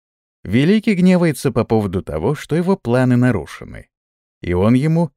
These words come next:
не доверяет. "Ах, как все плохо-то!"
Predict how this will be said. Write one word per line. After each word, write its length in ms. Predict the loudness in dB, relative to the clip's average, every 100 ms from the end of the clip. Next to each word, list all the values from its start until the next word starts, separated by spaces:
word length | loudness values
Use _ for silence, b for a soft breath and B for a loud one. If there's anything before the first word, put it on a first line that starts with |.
| _
не 120 | -2 2
доверяет. 720 | 2 2 -2 -4 -14 -20 -20 _ _ _ _ _ _ _ _
"Ах, 560 | -8 -4 -4 -6 -10 -18 -10
как 240 | -8 -8
все 220 | -10 -10
плохо-то!" 840 | -4 -2 -2 -4 -12 -16 -16 -16